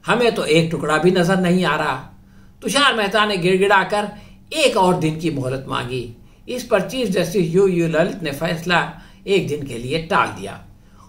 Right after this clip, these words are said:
और अगले दिन कुछ शर्तों के साथ अंतरिम जमानत दे दी। अब हाई कोर्ट के लिए स्थायी जमानत ना देना कठिन हो गया है। यह अजीब तमाशा है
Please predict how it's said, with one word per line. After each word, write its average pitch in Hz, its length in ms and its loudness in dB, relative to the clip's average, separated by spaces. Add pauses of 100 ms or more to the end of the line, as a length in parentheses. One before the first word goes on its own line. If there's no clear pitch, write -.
(100)
और 254 160 4
अगले 262 360 2
दिन 196 360 -2 (160)
कुछ - 140 -6
शर्तों 214 400 0
के 160 140 -4
साथ 175 640 -2
अंतरिम 202 320 0
जमानत 139 480 -4
दे 165 240 2
दी। - 300 -8 (500)
अब 277 140 2
हाई 233 240 2
कोर्ट 427 300 0
के - 120 4
लिए 185 440 -2 (220)
स्थायी 285 400 -4
जमानत 175 600 2
ना 233 120 6
देना 147 480 -4 (240)
कठिन 135 300 -6
हो 98 100 -8
गया 113 220 -10
है। - 240 -14 (420)
यह 330 160 2
अजीब 440 280 6
तमाशा 226 420 2
है 165 360 -2